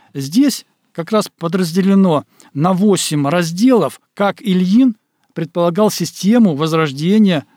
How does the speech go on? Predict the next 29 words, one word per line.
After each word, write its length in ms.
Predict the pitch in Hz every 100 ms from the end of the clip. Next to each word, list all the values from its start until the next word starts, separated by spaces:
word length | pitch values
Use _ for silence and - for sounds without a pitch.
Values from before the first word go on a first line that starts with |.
| _
будущей 480 | 139 180 180 - 175
России 400 | 170 - 196 185
как 180 | - 139
державной 720 | 143 131 143 208 180 143 123 _ _ _
великой 420 | 139 143 196 190
страны. 520 | 170 - 190 190 143 - _ _ - - -
Но 140 | 147
не 120 | 156
только 240 | 156 240 208
страны, 280 | 185 165
а 80 | 131
именно 280 | 160 202 190
как, 280 | 160 151 -
э, 160 | 147 131
страны-охранительницы 1300 | - 156 160 220 233 - 160 175 185 190 - 175 156 _ _
развития 760 | - 143 143 139 196 185 165 156
нации. 600 | 143 160 - - 117 113 _ _ _
Ну, 300 | 147 185 185 - _
смотрите, 720 | - 170 185 170 151 127 123 - _ _ _ _ _ 139
прежде 340 | - 185 160
всего 320 | 175 - 185 185
он, 100 | 175
конечно, 580 | 170 165 202 190 156
уделяет 460 | 147 151 165 175 151
внимание, 600 | 160 160 185 170 147 123 _ _
важнейшее 600 | - 165 151 196 175 165
достояние 440 | 147 143 175 175 160
национальной 540 | 160 - 165 180 170
культуры — 640 | 165 156 - 220 208 127